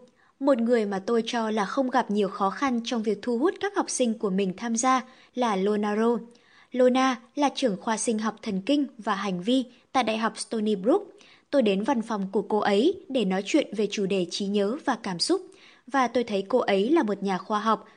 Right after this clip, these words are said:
có sự kết hợp đặc biệt của kiến thức uyên thâm và tính vui tươi tự nhiên. Khi chúng tôi nói về Jim Maxgore và câu châm ngôn của ông ấy, "Mọi người đều nhớ nơi họ có nụ hôn đầu tiên",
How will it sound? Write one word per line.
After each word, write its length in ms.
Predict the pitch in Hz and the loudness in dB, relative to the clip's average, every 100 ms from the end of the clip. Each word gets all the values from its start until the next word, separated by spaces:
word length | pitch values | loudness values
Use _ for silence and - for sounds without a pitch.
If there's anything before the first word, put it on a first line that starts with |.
| _ | _
có 120 | 254 | -6
sự 160 | 269 330 | -2 -2
kết 200 | 339 370 | 0 0
hợp 160 | 285 | 0
đặc 180 | 190 196 202 | 0 -6 0
biệt 360 | 220 220 - | 0 0 -6
của 140 | - 196 | -4 -2
kiến 220 | 196 185 | -2 -2
thức 140 | 339 381 - | -2 -2 0
uyên 180 | 262 | 0
thâm 200 | 247 277 254 - _ | 0 -2 -2 -8 _
và 140 | 262 240 | -8 -4
tính 300 | 220 202 254 | -2 -2 0
vui 160 | 294 233 | -2 0
tươi 200 | 240 214 | -2 0
tự 80 | 254 | -2
nhiên. 300 | - 247 302 269 _ _ _ _ _ _ _ _ | 0 2 2 0 _ _ _ _ _ _ _ _
Khi 200 | - 294 | 0 0
chúng 200 | 226 214 | 2 -2
tôi 240 | 196 262 233 | 2 2 2
nói 240 | 208 185 | 2 2
về 140 | 294 247 | 4 2
Jim 320 | - 240 220 | 2 -2 0
Maxgore 480 | 220 311 - 254 262 254 - - | 0 -2 -2 2 2 0 -10 -6
và 140 | 247 | -4
câu 240 | 233 240 226 | -2 -2 -2
châm 260 | 185 208 | -2 -2
ngôn 200 | 208 214 | 0 0
của 120 | 196 | 0
ông 220 | 185 196 214 | 0 0 0
ấy, 380 | 208 214 392 - - - | 2 4 2 -2 -20 -10
"Mọi 200 | 294 302 | 0 0
người 260 | 233 233 214 | 4 4 4
đều 140 | 196 | 4
nhớ 300 | 185 185 185 254 | 2 2 2 2
nơi 180 | 302 233 | 0 0
họ 200 | 226 - | 0 -2
có 160 | 208 | -2
nụ 200 | 226 311 | 0 0
hôn 240 | 208 233 214 | 0 -2 0
đầu 160 | 214 | -2
tiên", 280 | 196 262 285 | 0 2 2